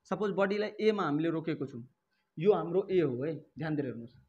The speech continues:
सपोज यो बुझ्नको लागि मात्रै सर्कुलर मोसन अनि यसको इक्वेसन निकाल्नु। सपोज यो बडी ए पोजिसनमा छ,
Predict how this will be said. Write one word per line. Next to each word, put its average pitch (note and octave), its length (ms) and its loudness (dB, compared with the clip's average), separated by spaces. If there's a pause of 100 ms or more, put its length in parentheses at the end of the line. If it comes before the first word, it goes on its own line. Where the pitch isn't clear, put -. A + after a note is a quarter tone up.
(220)
सपोज D#3+ 360 -4
यो F#3 120 2
बुझ्नको G#3+ 380 -2
लागि A3 140 -2
मात्रै G#3+ 360 -4
सर्कुलर F#3 380 -8
मोसन F#3 280 -6
अनि F#3 160 -6
यसको F#3 180 -8
इक्वेसन F#3 380 -4
निकाल्नु। B2 320 -10 (640)
सपोज G3+ 300 -2
यो A3 120 -2
बडी G3+ 220 -2 (140)
ए A3 80 2
पोजिसनमा D3+ 440 -4
छ, B2 80 -16